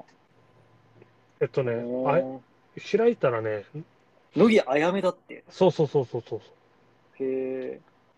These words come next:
Speaker 2: まあまあ、綺麗な。まあ、確かにゆういちさん好きそうっすね。
Speaker 1: ギャルギャルはしてないっしょ？
Speaker 2: ギャルギャルはしてないっす。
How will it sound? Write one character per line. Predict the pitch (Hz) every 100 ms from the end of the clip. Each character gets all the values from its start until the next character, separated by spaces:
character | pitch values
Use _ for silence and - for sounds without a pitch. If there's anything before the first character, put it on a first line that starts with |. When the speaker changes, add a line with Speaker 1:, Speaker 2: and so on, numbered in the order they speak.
| _ _ _ _ _ _ -
Speaker 2:
ま | 143
あ | 113
ま | 127
あ、 | 104 - _ _
綺 | -
麗 | 156 120
な。 |
ま | 104 - _ _ _ _ _ _ _ -
あ、 |
確 | 170 -
か |
に | 127 120
ゆ |
う | 165
い |
ち | -
さ | -
ん | 151
好 |
き | - -
そ | -
う | 147
っ |
す | -
ね。 | - _ _ _ _ _ _ _ _ _ _ _ _ _ _ _ _ -
Speaker 1:
ギ | 196
ャ | 113 139 190
ル | 233
ギ | 254
ャ | 254
ル | 262
は |
し | 240
て | - 208
な |
い | 196
っ |
し | - -
ょ？ | _ _ _ _ _ 131
Speaker 2:
ギ |
ャ | 165
ル | 202
ギ |
ャ | 143
ル |
は | 110
し | -
て | -
な | 135
い |
っ | -
す。 | -